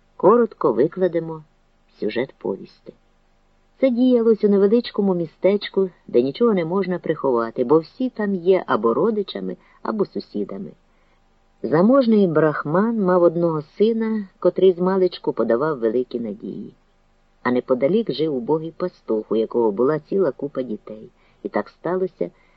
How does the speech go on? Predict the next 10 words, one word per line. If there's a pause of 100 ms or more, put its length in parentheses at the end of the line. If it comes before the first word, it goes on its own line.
(460)
що
син
брахмана
покохав
дочку (220)
пастуха,
товаришку
його
дитячих
забав.